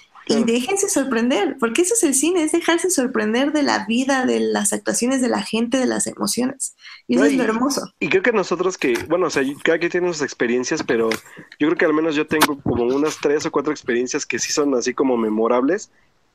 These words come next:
Speaker 2: de películas que yo entré a ver nada más, pues, porque estaban ahí y,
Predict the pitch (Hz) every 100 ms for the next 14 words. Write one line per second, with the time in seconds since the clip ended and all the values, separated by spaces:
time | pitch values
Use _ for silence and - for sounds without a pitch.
0 | _ - 123 139 131 131 175 170 - 113
1 | 113 _ 127 127 151 160 151 151 143 147
2 | 147 151 - 135 113 113 - 190 185 143
3 | 185 254 156 120 113